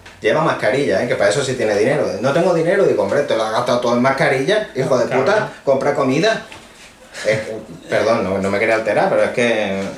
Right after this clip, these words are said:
Speaker 2: También puede, puede tener cabida el típico, digamos, por decirlo de una manera respetuosa, enfermo mental
Speaker 1: Sí.
Speaker 2: que le teme al polvo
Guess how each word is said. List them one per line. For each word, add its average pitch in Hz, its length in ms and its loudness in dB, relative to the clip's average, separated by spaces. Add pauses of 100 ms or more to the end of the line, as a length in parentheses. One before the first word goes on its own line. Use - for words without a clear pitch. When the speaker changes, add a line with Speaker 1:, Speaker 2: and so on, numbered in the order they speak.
Speaker 2:
También 117 300 -6
puede, 131 340 2
puede 123 260 -2
tener 120 320 -4
cabida 113 680 -2 (480)
el 113 180 -6
típico, 110 880 -2 (480)
digamos, 107 480 -2 (120)
por 107 80 -6
decirlo 127 320 0
de 139 60 0
una 131 100 0
manera 113 800 0 (180)
respetuosa, 113 440 -6
enfermo 123 360 -2
mental 117 440 0 (1000)
Speaker 1:
Sí. - 460 -2
Speaker 2:
que 123 640 0
le 120 120 -2
teme 127 260 0
al 117 120 -2
polvo 147 500 0